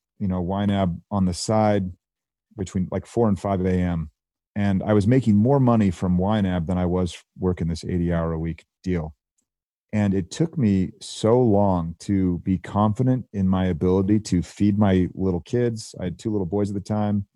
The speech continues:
Risks are not as big as we sometimes make them appear. So de-risk personally,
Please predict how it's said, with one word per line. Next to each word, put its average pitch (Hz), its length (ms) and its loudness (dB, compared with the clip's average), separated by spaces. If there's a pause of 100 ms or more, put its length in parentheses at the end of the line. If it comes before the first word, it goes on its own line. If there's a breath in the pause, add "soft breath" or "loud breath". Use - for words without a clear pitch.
(760)
Risks 143 640 0
are 101 160 4
not 107 400 4
as 95 220 -2
big 90 520 4
as 90 220 -2
we 87 140 0
sometimes 87 520 -2
make 90 200 -2
them 85 140 -4
appear. 80 420 -8 (840)
So 104 360 4
de-risk 120 920 4
personally, 95 760 4